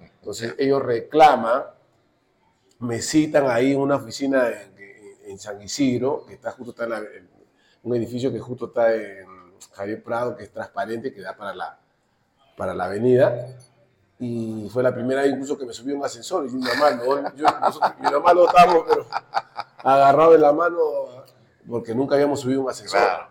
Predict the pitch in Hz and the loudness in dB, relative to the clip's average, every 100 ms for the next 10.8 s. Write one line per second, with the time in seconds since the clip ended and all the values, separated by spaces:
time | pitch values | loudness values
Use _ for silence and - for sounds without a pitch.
0 | _ 117 131 131 120 107 127 139 131 123 | _ -4 -2 -2 -4 -2 0 0 0 -2
1 | 120 120 113 113 120 120 113 - 107 110 | -6 -10 -16 -18 -20 -20 -20 -20 -20 -18
2 | 110 _ 110 107 104 110 127 131 127 123 | -20 _ -16 -14 -14 -6 -2 -2 -2 0
3 | 139 143 120 117 131 135 135 - 117 135 | 2 2 2 2 4 4 2 -8 -6 0
4 | 156 160 160 _ _ _ _ _ _ _ | 2 0 -2 _ _ _ _ _ _ _
5 | _ - 113 113 117 117 113 107 110 139 | _ -6 -2 -2 -2 -4 -4 -6 -2 4
6 | 147 147 - - 95 92 90 98 101 101 | 6 6 2 -6 -16 -20 _ -20 -20 -20
7 | 95 95 95 _ 104 104 _ 110 104 104 | -20 _ _ _ -18 -18 _ -20 -20 -20
8 | 104 110 104 117 117 113 117 113 - 107 | -20 -14 -12 -8 -6 -6 -8 -10 -10 -4
9 | 139 185 180 170 151 160 170 185 196 - | 2 6 6 4 2 4 4 6 4 0
10 | _ _ _ _ _ 127 123 170 | _ _ _ _ _ 0 2 6